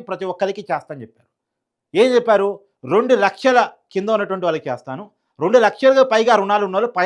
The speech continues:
రుణాలు కట్టుకుంటే చేస్తానని చెప్పారు. రేవంత్ రెడ్డి గారు చెప్పారు ఈ మాట. ఒకసారి కావాలంటే పాత వీడియోలు YouTube-లోకి వెళ్ళి రేవంత్ రెడ్డి గారు ఏం చెప్పారు రుణమాఫీ గురించి అన్నది చూడండి ఒకసారి. రెండు లక్షల రుణమాఫీ కింద ఉన్నటువంటి వాళ్ళే మేము చేస్తాము, పైన ఉన్నటువంటి వాళ్ళే పైన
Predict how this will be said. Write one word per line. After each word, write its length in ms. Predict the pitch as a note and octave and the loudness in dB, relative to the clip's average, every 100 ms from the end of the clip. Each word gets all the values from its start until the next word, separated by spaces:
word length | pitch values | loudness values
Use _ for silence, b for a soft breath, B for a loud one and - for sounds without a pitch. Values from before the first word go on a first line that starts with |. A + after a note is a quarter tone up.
| G#3 | -2
రుణాలు 260 | G#3 F#3+ E3+ | -2 -2 -2
కట్టుకుంటే 320 | D#3 D#3 E3 C#3+ | -6 -8 -12 -10
చేస్తానని 380 | A#2+ - D3 C3 | -10 -12 -16 -16
చెప్పారు. 220 | - _ _ _ _ _ | -20 _ _ _ _ _
రేవంత్ 320 | D3 A#3+ C4 B3+ | -2 0 0 -2
రెడ్డి 140 | A#3+ | 0
గారు 100 | B3 A3 | 0 -2
చెప్పారు 200 | A3+ G3 | -2 -6
ఈ 20 | E3+ | -6
మాట. 100 | D3 - _ _ _ _ _ | -10 -14 _ _ _ _ _
ఒకసారి 300 | D#3 A3+ B3+ B3+ | -8 2 2 4
కావాలంటే 400 | A3 A#3+ A3+ B3 B3 _ _ _ E3+ | 2 2 0 -2 -4 _ _ _ 4
పాత 300 | G#3 B3+ C4 A#3 | 4 6 2 0
వీడియోలు 340 | G#3+ A3 B3 A#3 F#3+ | 0 2 2 0 -6
YouTube-లోకి 500 | B3 B3 A3 G#3+ G3+ | -8 -6 -4 -4 -4
వెళ్ళి 180 | G#3+ C4 - _ C3+ | -6 -8 -12 _ -4
రేవంత్ 320 | G3 B3 B3+ A#3 | 0 2 2 -2
రెడ్డి 140 | A3+ A#3 | 0 0
గారు 120 | G#3 F#3 | 0 0
ఏం 80 | B3 A#3+ | -2 -2
చెప్పారు 320 | B3 B3 A3+ | -4 0 0
రుణమాఫీ 340 | G#3 G#3 G3 G3 | 0 -2 -4 -4
గురించి 180 | F#3+ F#3 | -8 -8
అన్నది 160 | F#3 F3+ _ - | -10 -12 _ -4
చూడండి 300 | G#3+ F#3+ G#2+ | -2 -4 -10
ఒకసారి. 220 | G#2+ _ _ _ _ _ _ D3+ | _ _ _ _ _ _ _ -4
రెండు 160 | G3+ G3 | 0 0
లక్షల 260 | F3 B3+ A#3+ | 0 0 0
రుణమాఫీ 440 | A3+ G#3 G3 G3 F3+ - | 0 0 -2 -4 -8 -8
కింద 160 | F3+ G3 | -8 -4
ఉన్నటువంటి 300 | G#3 F3+ F3+ E3+ | -4 -6 -6 -6
వాళ్ళే 140 | E3+ D#3 | -6 -8
మేము 120 | B2+ A#2 | -10 -10
చేస్తాము, 360 | G#2 A#2 D#3 G3+ _ _ _ - | -10 -14 -16 -18 _ _ _ 0
పైన 200 | G3 C4+ C4+ | 2 2 -2
ఉన్నటువంటి 420 | B3+ A3+ A3+ A#3 A3+ | -4 -4 -4 0 0
వాళ్ళే 220 | G#3 B3 - _ _ - | 0 -4 -8 _ _ 0
పైన 220 | F#3 C4 | 0 2